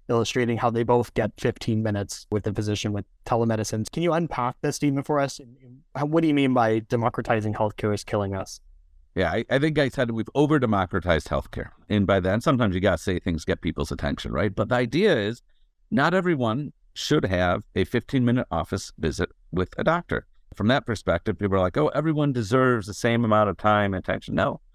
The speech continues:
Speaker 2: they don't. Um, that's silly. To, you, you've got limit-,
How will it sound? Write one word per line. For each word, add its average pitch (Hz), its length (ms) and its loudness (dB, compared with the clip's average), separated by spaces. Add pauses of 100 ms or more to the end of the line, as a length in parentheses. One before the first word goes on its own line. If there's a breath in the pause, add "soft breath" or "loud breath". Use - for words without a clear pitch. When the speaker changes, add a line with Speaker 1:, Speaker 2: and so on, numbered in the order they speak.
(180)
Speaker 2:
they 156 100 2
don't. 196 320 -2 (340)
Um, 117 240 2
that's 117 200 0
silly. 165 340 -2 (100)
To, 120 380 2
you, 117 180 -2
you've 131 200 -2
got 135 220 2
limit-, 127 520 0